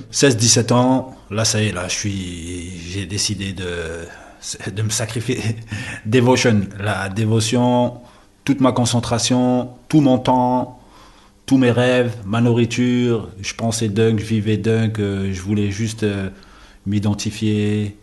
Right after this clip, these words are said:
Et en plus, je, en plus, quand tu vois que tu commences à, à, à grimper dans les efforts, dans les, dans la, quand tu vois que tu commences à,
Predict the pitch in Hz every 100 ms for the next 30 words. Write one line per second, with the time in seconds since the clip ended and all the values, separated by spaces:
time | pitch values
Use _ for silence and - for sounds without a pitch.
0 | _ _ - 98 98 147 135 110 107 101
1 | 101 - - - 95 147 - 113 110 101
2 | 120 117 110 104 101 - 104 107 107 107
3 | 101 82 85 85 - - _ 95 92 90
4 | 87 92 104 110 117 110 160 113 - 95
5 | 101 101 95 101 - 117 117 107 98 95
6 | 92 90 92 85 87 85 - - - _
7 | - - 104 104 104 104 104 - 107 -
8 | 101 90 80